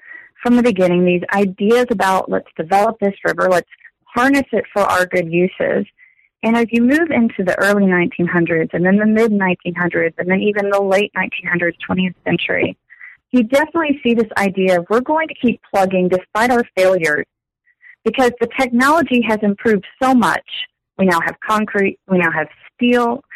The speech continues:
we now have the capability of transnational diversion projects bringing water through deserts. Because the technology has improved, it is reasonable for us to keep plugging and expect different results.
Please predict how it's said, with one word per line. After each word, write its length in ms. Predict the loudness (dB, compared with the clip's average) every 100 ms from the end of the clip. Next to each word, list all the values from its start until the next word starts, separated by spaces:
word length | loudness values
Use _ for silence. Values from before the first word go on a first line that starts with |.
| -20 -20 -2
we 120 | 2
now 200 | 2 2 0
have 140 | -4
the 80 | -4
capability 680 | -4 -4 -4 0 2 2 0
of 80 | -4
transnational 920 | -4 -2 -2 -2 -2 -2 -2 -4 -2
diversion 520 | -2 0 0 0 -2 -2
projects 440 | -2 -2 -2 -6 -4
bringing 280 | -2 0 0
water 300 | 2 0 -2
through 120 | -6 -4
deserts. 540 | -2 -2 -4 -8 -8 _ _ _ _ _ -10
Because 280 | -2 0 0
the 80 | 0
technology 640 | 0 2 2 2 2 2 2
has 140 | 2
improved, 760 | 2 -2 -2 0 2 2 0 -4 _ _ _ _ _ -4
it 100 | 0
is 120 | 0
reasonable 720 | 0 -2 0 2 0 0 0 0
for 80 | 0
us 120 | 0 -4
to 100 | -4
keep 220 | -2 -2 -2
plugging 500 | -2 0 0 0 0
and 100 | -2
expect 640 | -2 -6 -12 -4 -4 -4 _ -4
different 300 | -4 -2 -4
results. 420 | -4 -2 -6 -8